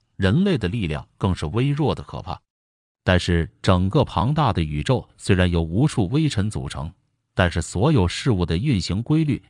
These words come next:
都像是有着一套固定的法则。比如我们现在钻研和了解到的相对论、麦克斯韦方程组、牛顿力学等内容，都是宇宙暗含的法则之一。有人怀疑人类的存在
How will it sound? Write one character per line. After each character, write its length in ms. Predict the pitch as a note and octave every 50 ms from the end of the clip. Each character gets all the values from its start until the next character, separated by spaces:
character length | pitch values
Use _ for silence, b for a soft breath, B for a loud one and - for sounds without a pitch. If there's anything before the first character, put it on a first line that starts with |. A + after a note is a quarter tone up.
| b
都 180 | - A2+ A2 A2
像 180 | - A2+ F#2
是 120 | F2 - E2+
有 200 | D#2 D#2 D2 D2
着 80 | -
一 160 | D#2+ D2+ F2+ G2+
套 220 | - - E2+ D2
固 300 | C#2+ - - A#2 G2 F2+
定 180 | - F3 C#3+ G2+
的 80 | D#2+
法 240 | - - C#2+ B1+ B1+
则。 220 | - C#2 A#1 G2+ - _ _ _ _ _ _ _ _ _ _ _ _
比 80 | - G#2
如 180 | F#2+ F#2+ G#2
我 100 | G2 F2+
们 120 | E2 E2+ F#2+
现 160 | - A2+ G2+
在 120 | F2+ F#2+ F2
钻 240 | D#2+ - C3+ C3+ B2
研 240 | G2 E2+ E2+ G#2+ G#2+
和 160 | - - A2
了 280 | G2 F2+ E2 G2 C#3+ D#3+
解 180 | C3+ G2+ F2
到 140 | E2 F2+ E2
的 120 | D2+ D#2+
相 240 | D#2+ - - A#2 A#2+ A#2
对 140 | A#2 F2
论、 180 | D#2 A2 A2 - - _ _ _ _ _ _
麦 260 | - F#2 F#2+ G2 F#2+
克 160 | F#2 - F2 E2
斯 160 | - - G#2
韦 180 | F2 F2 F#2
方 240 | G2 - B2+ C3 C3+
程 220 | B2 - F#2+ G#2+ G#2+
组、 240 | - C2 A1 - - _ _ _ _ _ _
牛 240 | - G2 G2 A#2 D#3+
顿 220 | C#3+ D3+ A#2 G#2
力 160 | D#3 G3 D#3+ G#2+
学 240 | - - F#2+ A2+
等 180 | C3+ G#2+ E2+ D#2+
内 140 | F#2+ G#2+ E2+
容， 260 | C#2+ C#2 C2 C2+ - _ _ _ _ _ _ _ -
都 180 | - G2+ G2
是 140 | - - F2+
宇 180 | D#2 D#2 D2+ D2+
宙 160 | - A#2 G#2
暗 320 | - - D3+ C3+ G2 E2
含 240 | - - D2+ E2 A2
的 80 | A2 F#2+
法 320 | - - - B1 C2 C#2
则 160 | - C#2 C#2+
之 140 | C#2+ - D2+
一。 200 | C#2+ D2+ D2+ - _ _ _ _ _ _ _ _ _ _ _ _
有 160 | - F#2+ F2 F2+
人 160 | F2+ G2 G2
怀 240 | - - F2 F2 F#2+
疑 260 | F#2 F2+ F2+ - - -
人 280 | - G2 F#2 A2 D#3+
类 160 | F#3+ G3 E3
的 120 | A2 - E2
存 260 | - - F2 E2 F#2
在 260 | G2 G2 E2 D2 -